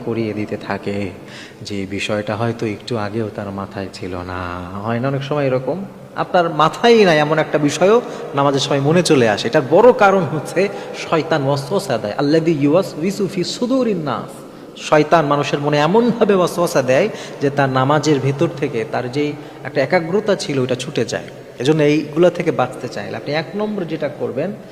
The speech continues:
যে নামাজের পড়ার ক্ষেত্রে যে তাসবিহ আছে, যে সূরাগুলো আপনি পড়েন,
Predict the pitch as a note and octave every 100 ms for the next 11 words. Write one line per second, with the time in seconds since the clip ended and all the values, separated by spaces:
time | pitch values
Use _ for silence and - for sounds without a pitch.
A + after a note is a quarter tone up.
0 | - - - B2+ A#2+ B2+ C3+ E3+ F#3 E3+
1 | F#3 F3+ - - - - - - - -
2 | - C#3 E3 E3+ - C3+ - A#2 C3 -
3 | D3+ C3+ C#3+ G3 C3+ F#2+ F2+ A2 B2 C3
4 | - D#3 F3+ F3 F3+ D#3 C3+ - G#2+ G#2